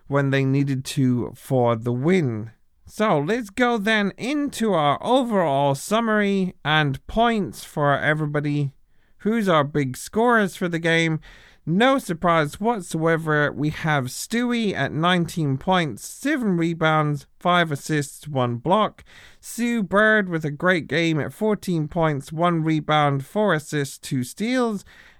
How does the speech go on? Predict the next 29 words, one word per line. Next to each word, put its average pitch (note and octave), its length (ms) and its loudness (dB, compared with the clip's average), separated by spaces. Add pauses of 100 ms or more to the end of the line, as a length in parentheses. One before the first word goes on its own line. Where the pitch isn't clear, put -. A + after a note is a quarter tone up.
(140)
Ezzy G#3 420 0
Magbagor, F3+ 880 0
twelve B3+ 420 -2
points, E3 460 -2
three G3 300 -2
rebounds, D#3+ 680 0
two F#3+ 280 -2
assists, D#3 480 -4
one B2 260 -2
steal. G3 560 -2 (400)
Jewel G3+ 380 2
Lloyd, E3 600 0
eight F#3+ 300 -2
points, E3 500 -2
three F#3+ 240 0
rebounds, C#3+ 760 0
four E3+ 320 0
assists, C3+ 640 -6
one A#2+ 320 -2
steal. G#3+ 560 -4 (340)
On D3 160 0
the D#3 180 -2
opposite A#3 460 -4
side E3 400 -2
for C#3 140 -4
the A#2+ 120 -2
Sun, G#3+ 540 0 (140)
my D3 340 2
goodness, G3+ 800 -2